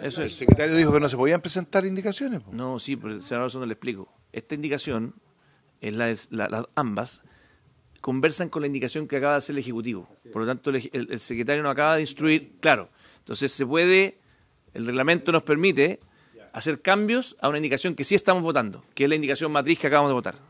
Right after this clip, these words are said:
Speaker 1: Así que cada uno la presenta, el Ejecutivo la evalúa, si el Ejecutivo le parece bien y si no le parece, bien también, y seguimos avanzando. ¿Sí?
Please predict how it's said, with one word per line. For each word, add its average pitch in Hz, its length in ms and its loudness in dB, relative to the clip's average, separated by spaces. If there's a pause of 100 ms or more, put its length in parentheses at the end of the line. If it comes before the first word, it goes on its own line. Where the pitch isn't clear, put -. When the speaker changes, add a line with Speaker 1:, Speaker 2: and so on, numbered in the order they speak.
(1000)
Speaker 1:
Así 123 180 -4
que 139 120 2
cada 151 120 4
uno 165 120 2
la 165 140 6
presenta, 226 420 2
el 190 140 0
Ejecutivo 156 300 2
la 170 80 8
evalúa, 262 400 8 (380)
si - 160 -8
el 151 60 4
Ejecutivo 160 340 2
le 202 80 4
parece 226 300 2
bien 269 160 2
y 247 40 0
si 247 120 0
no 262 80 4
le 269 60 6
parece, 277 380 4 (180)
bien 247 200 8
también, 123 220 -2
y 110 40 -4
seguimos 147 200 -6
avanzando. 101 340 -8 (1400)
¿Sí? - 120 -10